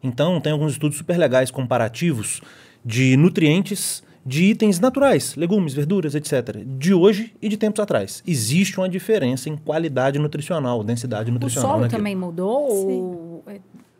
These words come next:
Speaker 1: Bastante. O solo e o tempo de contato. A gente hoje aprendeu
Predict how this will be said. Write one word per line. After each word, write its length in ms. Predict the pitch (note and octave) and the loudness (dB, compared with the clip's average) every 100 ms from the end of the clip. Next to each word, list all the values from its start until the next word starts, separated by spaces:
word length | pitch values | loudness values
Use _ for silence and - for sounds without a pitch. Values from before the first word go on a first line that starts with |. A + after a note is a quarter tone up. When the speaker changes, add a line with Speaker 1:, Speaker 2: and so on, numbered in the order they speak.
| - | -8
Speaker 1:
Bastante. 460 | B2 A#2 F#2 F2 | -6 -6 -10 -10
O 20 | - | -8
solo 280 | - D#3 | -2 -2
e 20 | F3 | -2
o 20 | |
tempo 220 | E3+ E3 | -4 -8
de 60 | - | -8
contato. 480 | E3+ E3 C3 E3 - _ - - | -8 -6 -8 -10 -20 _ -20 -12
A 80 | - | -6
gente 200 | B2 E3+ | -6 -2
hoje 160 | F#3 F#3+ | 0 0
aprendeu 640 | G3 G3 F3+ D3 D3 A#2+ | 0 -2 2 4 2 0